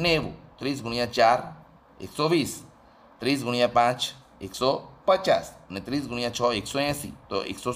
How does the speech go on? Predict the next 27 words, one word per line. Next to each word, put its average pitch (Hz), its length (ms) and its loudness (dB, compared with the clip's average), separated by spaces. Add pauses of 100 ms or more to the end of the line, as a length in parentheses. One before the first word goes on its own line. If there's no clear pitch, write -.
(540)
સિત્તોતેર 117 600 0 (280)
કેવા 131 240 4
છે? 120 220 -4
મોટા 110 320 2
છે. - 120 -8 (480)
ફરી 143 280 4
એકવાર 123 300 4 (440)
ત્રીસ 139 320 2
એ 131 140 0
બે 107 200 0
આંકડાની 120 420 2
સંખ્યા 120 340 0
છે. 127 100 -2 (240)
અહીં 117 240 0
આપણે 120 180 0
બે 110 180 0
આંકડાની 120 320 0
સંખ્યા 117 460 0 (120)
જોઈએ 117 260 -2
તો 123 100 -4
સત્તર 131 500 2
છે, 131 140 -2 (400)
જે 107 100 -2
ત્રીસ 131 300 -2
કરતાં 120 340 2
નાના 110 300 2
છે, 131 140 -2